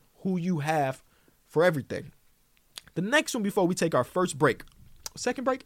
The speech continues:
third break, the next one is gonna be the Rookie of the Year. How much time do we gotta spend on this?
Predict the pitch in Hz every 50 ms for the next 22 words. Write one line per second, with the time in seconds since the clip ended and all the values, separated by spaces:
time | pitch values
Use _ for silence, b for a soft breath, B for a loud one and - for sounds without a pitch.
0 | _ - 226 247 247 214 247 247 247 - - b b b b b b - 196 202
1 | 202 240 294 330 - - - 208 160 123 107 - _ _ _ _ _ - - 156
2 | 147 190 180 170 160 147 135 120 123 110 117 131 190 240 233 226 202 180 175 170
3 | 165 175 165 143 120 - - _ _ _ _ _ _ _ _ _ _ _ _ _
4 | _ _ _ _ - - 285 320 302 - 302 349 285 254 262 254 247 233 226 -
5 | 247 233 233 233 233 - -